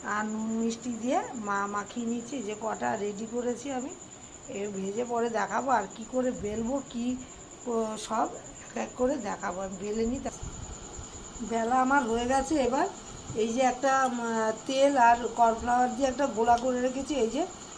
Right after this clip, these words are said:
এই গোলাটা আগে দেব এটার মধ্যে, এই যে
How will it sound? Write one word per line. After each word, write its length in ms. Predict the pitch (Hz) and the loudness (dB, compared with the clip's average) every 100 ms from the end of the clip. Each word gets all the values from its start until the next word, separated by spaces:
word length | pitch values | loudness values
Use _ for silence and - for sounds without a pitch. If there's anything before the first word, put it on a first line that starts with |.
| - | -6
এই 80 | 208 | -4
গোলাটা 480 | 196 220 233 233 247 | 0 4 4 4 4
আগে 200 | 247 254 | 4 4
দেব 220 | 220 226 311 381 - - - - - - | 4 4 4 0 -10 -14 -16 -16 -14 -10
এটার 220 | 202 226 226 | 0 2 2
মধ্যে, 240 | 233 269 359 - - - - - - - - - - - - - - - - - | 2 2 2 -2 -12 -14 -12 -12 -12 -14 -12 -10 -10 -12 -12 -12 -14 -12 -8 -4
এই 60 | |
যে 180 | 208 247 | -2 -2